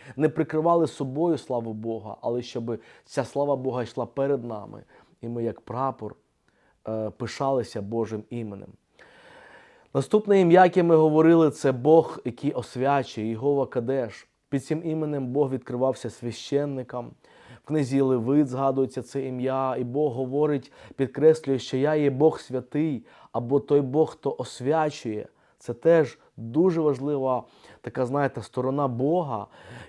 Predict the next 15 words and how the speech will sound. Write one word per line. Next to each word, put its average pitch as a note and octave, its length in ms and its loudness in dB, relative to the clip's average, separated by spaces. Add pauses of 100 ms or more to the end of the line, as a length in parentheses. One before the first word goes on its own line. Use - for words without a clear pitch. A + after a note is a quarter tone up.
І C3 800 4
тут, D3+ 300 -2
е, B2+ 380 6 (400)
важливо C#3 460 2
підкреслити, C#3+ 680 -2
що - 180 -6
Бог C#3+ 240 -2
не C3 120 -2
просто D#3 380 -4
говорить: B2+ 400 0
«Будьте A#2+ 380 -4
святі, G#2 380 -10
бо G#2 160 -4
я G#2 140 -4
святий», - 520 -16